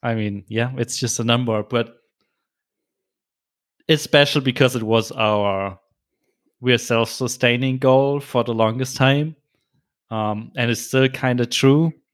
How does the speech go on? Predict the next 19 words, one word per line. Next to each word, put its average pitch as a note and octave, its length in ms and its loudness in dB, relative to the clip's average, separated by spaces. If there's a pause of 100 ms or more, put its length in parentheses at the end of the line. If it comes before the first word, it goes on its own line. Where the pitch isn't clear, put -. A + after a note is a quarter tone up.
(200)
So A2+ 560 2
a B2+ 60 0
year C#3 340 4
ago, D#3 600 2 (1200)
this C3 180 0
would A#2+ 140 4
have A2 140 -2
been A#2 180 0
our G#2 180 -2
break-even G#2+ 560 -6
point. A2 400 -8 (720)
Uh, G#2+ 160 0
now G#2+ 180 2
we've G#2+ 180 2
hired B2 280 4
a B2 60 -2
couple B2 260 -2
more A#2 220 0
people, A2+ 840 -2